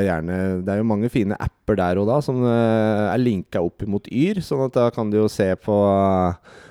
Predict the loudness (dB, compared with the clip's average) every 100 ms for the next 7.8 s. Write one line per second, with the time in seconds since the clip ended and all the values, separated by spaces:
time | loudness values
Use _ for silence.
0 | -8 -6 -6 -4 -2 0 0 0 0 0
1 | 0 -4 -2 -2 0 0 2 0 0 -2
2 | -2 0 -2 -2 -2 -2 -2 -4 -4 -4
3 | -2 -4 -8 -10 -10 -8 -4 -4 -6 -8
4 | -6 -4 -2 0 0 0 -2 -6 -10 -18
5 | _ _ -14 -4 -4 -2 -2 -2 0 4
6 | 4 4 2 2 2 0 0 -2 -4 -10
7 | -12 -10 -8 -8 -10 -10 -12 -12